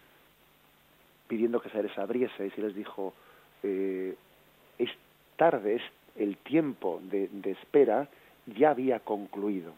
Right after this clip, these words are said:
¿eh? Es decir, eso es un, es un, una mostrarnos claramente que la muerte fija, ¿eh? fija el tiempo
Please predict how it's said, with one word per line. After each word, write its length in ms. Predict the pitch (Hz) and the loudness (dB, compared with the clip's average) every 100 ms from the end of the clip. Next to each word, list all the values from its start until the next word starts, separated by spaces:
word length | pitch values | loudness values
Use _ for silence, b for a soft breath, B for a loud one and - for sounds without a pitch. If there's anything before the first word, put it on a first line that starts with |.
| - - | -20 -14
¿eh? 120 | 110 151 - - | -12 -12 -14 -18
Es 60 | |
decir, 240 | 98 - 101 | -14 -4 -4
eso 120 | 95 | -4
es 60 | 98 | -8
un, 260 | 104 92 - B B B B B | -12 -12 -16 B B B B B
es 200 | 90 - | -14 -10
un, 200 | 104 95 | -8 -8
una 180 | 104 104 | -4 -4
mostrarnos 580 | 101 101 - 101 98 92 - | -2 -4 -2 -4 -2 -6 0
claramente 680 | 127 131 113 107 101 - 160 B B B B B B - | 4 4 4 0 -2 -6 -8 B B B B B B -14
que 140 | - 98 | -6 -4
la 120 | 95 | -2
muerte 440 | 120 135 135 131 - - | -2 -2 0 -2 -4 -6
fija, 400 | 143 151 95 92 92 - | -6 -4 -8 -10 -12 -12
¿eh? 220 | 101 110 - - - | -8 -8 -10 -18 -10
fija 400 | 123 - 123 - _ - | -8 -6 -8 -10 _ -6
el 220 | 101 90 | -4 -4
tiempo 520 | 127 131 113 117 | -4 -4 -2 -2